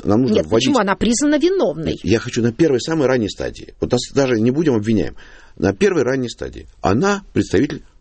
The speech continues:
Speaker 1: а, а, она, она, а, подозреваемая. Мы что, вводим понятие в У П К представитель подозреваемого? Как мы этих родителей, родственников, о которых сказал Конституционный суд, как мы их процессуально в дело введём,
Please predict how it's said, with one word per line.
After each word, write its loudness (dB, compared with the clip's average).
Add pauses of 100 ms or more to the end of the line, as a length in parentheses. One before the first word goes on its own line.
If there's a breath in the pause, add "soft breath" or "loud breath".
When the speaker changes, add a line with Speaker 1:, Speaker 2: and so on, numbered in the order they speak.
(100)
Speaker 1:
а, 0
а, 2
она, 2
она, 0
а, -8
подозреваемая. -2 (240 soft breath)
Мы 2
что, 0
вводим 0
понятие 0
в -4
У -2
П 0
К -2 (280 soft breath)
представитель 0
подозреваемого? 0 (280 loud breath)
Как 0
мы 0
этих 0
родителей, -2 (420 soft breath)
родственников, -2 (340 soft breath)
о -2
которых 0
сказал 2
Конституционный -4
суд, -10 (240 soft breath)
как 0
мы 4
их -4
процессуально 0
в -2
дело 0
введём, -2